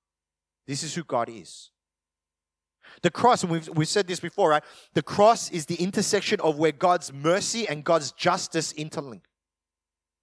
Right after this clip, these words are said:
Okay? And so he had to send Jesus as the perfect sacrifice to die on the cross for the blood to be shed. Okay, just, just the same way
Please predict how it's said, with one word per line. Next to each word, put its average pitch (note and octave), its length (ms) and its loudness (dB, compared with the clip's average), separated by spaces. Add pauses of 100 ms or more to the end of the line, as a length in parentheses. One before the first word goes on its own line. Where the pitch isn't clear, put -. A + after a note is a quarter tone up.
(720)
Okay? D3 260 -4 (1500)
And D#3+ 100 -6
so G3+ 120 6
he E3+ 180 0
had G3 320 0
to G3+ 100 -6
send F#3 300 -4
Jesus D#3+ 440 -4 (260)
as D3+ 200 0
the D3+ 120 0
perfect E3 640 -4
sacrifice E3 1120 -4 (760)
to C3+ 80 -12
die C3+ 240 -2
on F#3 80 -8
the G#3 80 -6
cross D3 220 0
for D3 120 -6
the C3+ 80 0
blood A#2+ 320 -4
to F3 120 -10
be G3+ 100 -8
shed. A#2 420 -8 (800)
Okay, C#3 140 -6
just, - 360 -10
just - 200 -12
the C#3 60 -8
same F#3+ 400 -2
way F3 240 -2